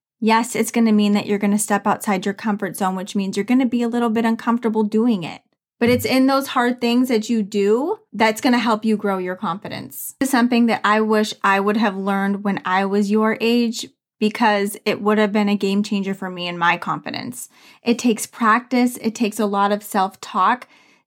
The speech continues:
to get yourself to do something really, really brave.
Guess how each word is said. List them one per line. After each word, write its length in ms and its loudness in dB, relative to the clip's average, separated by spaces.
to 100 2
get 260 2
yourself 440 0
to 80 0
do 200 0
something 400 0
really, 280 2
really 260 2
brave. 500 -2